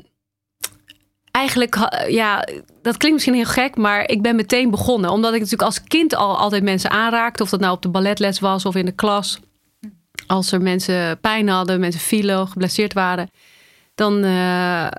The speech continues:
ging dat eigenlijk heel intuïtief, hè. Mijn vader was nada-, naast dat hij huisarts is, was hij ook een van de eerste acupuncturisten in Nederland. Dus ik had van, eh,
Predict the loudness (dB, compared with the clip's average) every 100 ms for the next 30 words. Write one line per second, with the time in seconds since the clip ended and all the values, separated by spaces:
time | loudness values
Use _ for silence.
0 | -10 -6 0 0 0 -2 -2 0 0 0
1 | -2 -2 -2 -2 -4 -6 -2 0 0 -2
2 | 0 0 0 0 0 0 2 0 -2 -2
3 | -2 0 -2 0 0 0 0 0 -2 -2
4 | -2 0 -2 -4 -2 0 -2 -4 -4 -2
5 | 0 -2 0 -2 -2 -2 -2 -4 -2 -2
6 | -2 -2 0 0 0 -2 -4 -6 -12 -20
7 | -20 _ _ -6 -2 0 -2 -2 -2 0
8 | -2 0 0 0 0 -4 -10